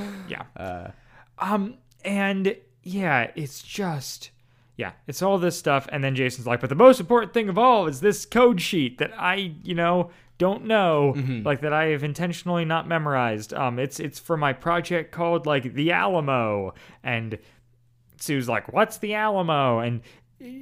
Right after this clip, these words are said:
Speaker 1: Dale very condescendingly is like, "Don't they teach you American history in this con-, in this country?" And I'm like, "Dale, I didn't even learn about the Alamo, and I went to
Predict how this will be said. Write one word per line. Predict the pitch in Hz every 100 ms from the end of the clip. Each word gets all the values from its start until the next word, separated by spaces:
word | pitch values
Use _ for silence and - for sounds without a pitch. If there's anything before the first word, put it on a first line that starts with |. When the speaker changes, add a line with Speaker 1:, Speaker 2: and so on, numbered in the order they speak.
| 262
Speaker 1:
Dale | 151 160 185
very | 165 175
condescendingly | 160 170 160 - 151 156 151
is | 135
like, | 123 - - _
"Don't | 143 196 208
they | 185
teach | - - 196 -
you | 208
American | 131 120 175 196 165 131
history | 160 180 - 233
in | 240
this | 254 254
con-, | - 262 269 247
in | 226 254
this | 269
country?" | - 285 269 302 269 - 175
And | 277
I'm |
like, | 262 262 - -
"Dale, | 190 320 285 180 - - - _
I | - 285
didn't | 320 330
even | 302 262 240
learn | 226 233 220
about | 214 202 208
the | 202 180
Alamo, | 196 190 190 185 185
and | 220 214
I | 208 240
went | 240 233
to | 196